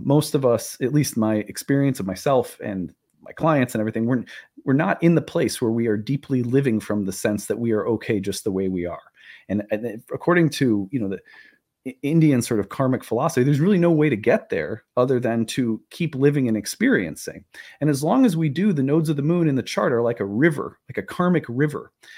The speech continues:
But the interesting thing about this river is it's, it's flowing in a direction that can change. So sometimes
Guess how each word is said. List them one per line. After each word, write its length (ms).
But 100
the 100
interesting 380
thing 160
about 220
this 180
river 300
is 100
it's, 280
it's 220
flowing 920
in 100
a 60
direction 920
that 360
can 240
change. 680
So 260
sometimes 840